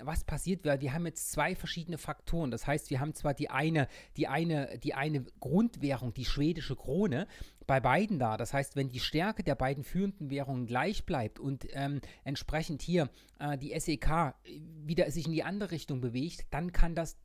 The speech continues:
den Chart nach oben bewegen. Und zwar in beiden Währungen. Wenn allerdings jeweils die führenden Währungspaare ihre Stärke oder ihre Position ändern,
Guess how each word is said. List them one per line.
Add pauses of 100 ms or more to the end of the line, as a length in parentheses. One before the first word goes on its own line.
(140)
den
Chart (220)
nach
oben
bewegen. (360)
Und
zwar
in
beiden
Währungen. (360)
Wenn
allerdings
jeweils
die
führenden
Währungspaare
ihre
Stärke
oder
ihre
Position
ändern,